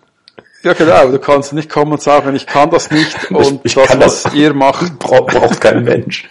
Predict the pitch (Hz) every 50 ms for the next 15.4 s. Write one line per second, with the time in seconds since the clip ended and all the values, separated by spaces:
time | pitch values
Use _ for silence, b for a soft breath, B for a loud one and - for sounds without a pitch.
0 | _ _ - - - - - - - - _ - - _ _ _ _ _ _ _
1 | B B B B B B 185 B B B B _ - 139 151 180 190 151 127 -
2 | B B B - 151 170 143 135 120 156 175 - - 196 190 196 202 175 - 190
3 | 185 - - - 156 160 156 147 143 147 156 151 - 160 147 - - 160 147 135
4 | 139 127 123 123 113 90 85 110 127 123 - - - 170 185 170 151 139 143 135
5 | 139 - 139 139 127 120 113 - - 147 151 - 165 160 147 - 156 147 147 151
6 | 147 - - 131 131 123 120 117 123 120 - - - - - 262 - - 87 82
7 | 82 - 117 113 113 226 - - - - 147 202 190 - 190 175 170 175 175 170
8 | - - - 123 107 120 123 - - 131 135 135 143 131 123 123 127 123 - 123
9 | 117 110 117 - - B B B B B B B B B B B B B B -
10 | - 143 139 135 151 147 147 - 143 131 - 139 135 135 - - - 135 156 -
11 | - - - - 202 190 185 185 - - - 143 135 131 127 - 135 120 - -
12 | _ _ _ _ - - 131 127 131 180 202 208 202 - - 170 165 170 180 156
13 | - - - 160 139 127 117 - - - - 147 143 165 202 233 - - _ -
14 | 151 147 143 135 127 - - 143 139 147 147 147 151 151 151 - 147 139 135 131
15 | 123 123 117 117 127 147 202 202